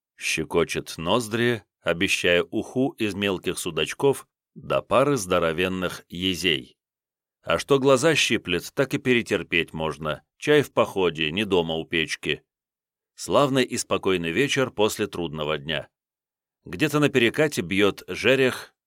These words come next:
обнаглевшая чехонь устраивает драку из заброшенной в воду хлебной корочки, солнце садится за горы.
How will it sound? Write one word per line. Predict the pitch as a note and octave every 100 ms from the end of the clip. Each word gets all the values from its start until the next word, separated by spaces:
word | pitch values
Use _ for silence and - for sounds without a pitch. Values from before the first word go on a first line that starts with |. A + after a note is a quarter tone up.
| _ _
обнаглевшая | E2+ D#2 E2+ E2+ E2 F#2 - D#2+ C#2
чехонь | - D#2+ - B2 C3 B2 -
устраивает | - G2 - F#2+ F#2 E2+ E2+ -
драку | D2+ F#2 A#2+ -
из | G2 E2+
заброшенной | F2+ E2 F#2 A2 - G2 F2
в |
воду | D2+ G2+ F2+
хлебной | - F2 D2+ D2
корочки, | C#2 A2+ B2 - - A2+ G2+ _ _ _ _ _
солнце | - - B2 C#3 C#3+
садится | - D2+ C#2+ G2 - E2+
за | D2+ D2+
горы. | C#2 C#2 C2+